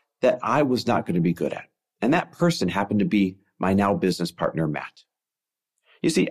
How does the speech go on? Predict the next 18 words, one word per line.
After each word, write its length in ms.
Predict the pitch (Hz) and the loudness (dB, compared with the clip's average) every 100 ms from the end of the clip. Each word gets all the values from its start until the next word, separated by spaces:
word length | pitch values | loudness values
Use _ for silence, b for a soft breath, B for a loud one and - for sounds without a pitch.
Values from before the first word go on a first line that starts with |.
| - | 0
I 120 | 220 | 0
had 140 | 226 | 2
met 240 | 139 135 - | 2 0 2
Matt 520 | 98 85 98 - - _ _ _ _ _ | 2 2 -2 -10 -18 _ _ _ _ _
quite 240 | - 156 156 | -2 2 2
a 40 | |
while 280 | 113 101 87 | 2 2 2
ago 320 | 82 95 127 | 2 2 2
at 220 | 90 90 - | 0 -2 0
a 320 | 90 87 87 | 0 2 2
mastermind 720 | 85 92 - 90 82 76 95 | 0 -2 -4 -2 0 0 -2
trip, 340 | - 170 - _ _ _ _ _ _ _ | -2 -2 -4 _ _ _ _ _ _ _
and 100 | 139 | 2
we 80 | 165 | 4
became 360 | 165 170 170 175 | 4 2 2 2
friends, 600 | 170 175 247 - - - _ _ | 0 0 0 -4 -8 -16 _ _
good 180 | - 226 | 0 0
friends. 420 | - - - - | 0 -6 -8 -20